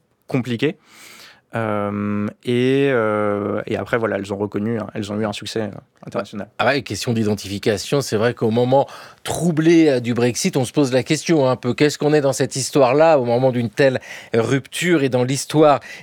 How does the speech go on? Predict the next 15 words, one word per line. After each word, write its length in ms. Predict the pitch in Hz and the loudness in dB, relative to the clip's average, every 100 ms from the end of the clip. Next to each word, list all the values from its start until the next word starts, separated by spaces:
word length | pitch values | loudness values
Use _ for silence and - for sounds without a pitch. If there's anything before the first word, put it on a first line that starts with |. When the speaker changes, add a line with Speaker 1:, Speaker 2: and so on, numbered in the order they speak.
| - | -4
Speaker 2:
des 100 | 117 | -2
séries 440 | - 147 135 156 | 0 0 0 -4
qui 180 | - 117 | -4 0
nous 200 | 123 107 | 2 2
intéressent 520 | 139 147 120 143 - | 2 2 0 0 -2
quand 100 | - | -2
le 120 | 107 | 0
Royaume-Uni 760 | 104 120 139 143 139 139 147 135 - - | 2 2 2 2 2 2 2 0 -6 -18
se 280 | - - - | -12 -4 2
raconte 580 | 233 131 131 - 147 - | 2 2 0 -2 -4 -4
et 80 | 104 | -4
se 160 | - | 0
raconte 580 | 135 123 117 - 123 - - | 0 0 -2 -2 -2 -4 -2
en 140 | 135 | 0
série. 460 | 120 - 110 156 | 0 0 2 2